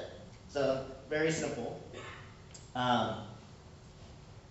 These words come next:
so the meta-narrative, the great love story, God's love for all of creation,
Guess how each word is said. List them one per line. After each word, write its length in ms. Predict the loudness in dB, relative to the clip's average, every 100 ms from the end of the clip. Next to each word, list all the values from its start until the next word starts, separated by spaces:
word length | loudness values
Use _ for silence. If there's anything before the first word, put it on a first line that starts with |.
| -18 -16 -16 -16 -16 -16 -16 -16 -16 -16 -14 -16 -16 -16 -16 -16 -14 -14 -14 -14 -14 -14 -14 -14 -14 -14 -14 -14 -12 -14 -14 -14 -14 -14 -12 -4
so 100 | 0
the 140 | 4
meta-narrative, 880 | 8 10 12 12 10 10 10 8 4
the 60 | 0
great 320 | 2 2 2
love 180 | 2 0
story, 300 | 0 -4 -6 -6 -10 -12 -14 -14 -8 2
God's 400 | 6 6 4 2
love 340 | 4 4 4 2
for 220 | 0 2
all 380 | 4 6 4 2
of 220 | -2 -4
creation, 460 | -2 -2 -2 -4